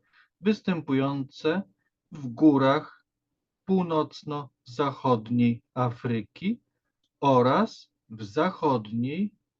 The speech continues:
i centralnej Azji. Cedry to długowieczne, wysokie drzewa o szeroko rozwiniętej,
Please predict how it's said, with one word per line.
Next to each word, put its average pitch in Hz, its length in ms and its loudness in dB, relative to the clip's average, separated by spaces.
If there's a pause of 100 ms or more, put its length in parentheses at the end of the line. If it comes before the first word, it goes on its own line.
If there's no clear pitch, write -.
i 202 120 0
centralnej 135 920 -2
Azji. 147 540 -6 (2500)
Cedry 226 400 4
to 190 180 0
długowieczne, 160 1120 -4
wysokie 139 600 0
drzewa 151 720 0 (500)
o 139 220 0
szeroko 151 640 0
rozwiniętej, 135 1000 -4